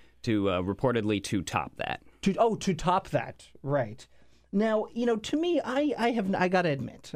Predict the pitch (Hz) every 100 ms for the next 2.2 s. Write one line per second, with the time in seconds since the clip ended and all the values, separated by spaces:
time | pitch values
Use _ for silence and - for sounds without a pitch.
0 | - 160 175 180 180 151 151 151 151 156
1 | - 143 135 127 127 120 113 - 113 107
2 | 107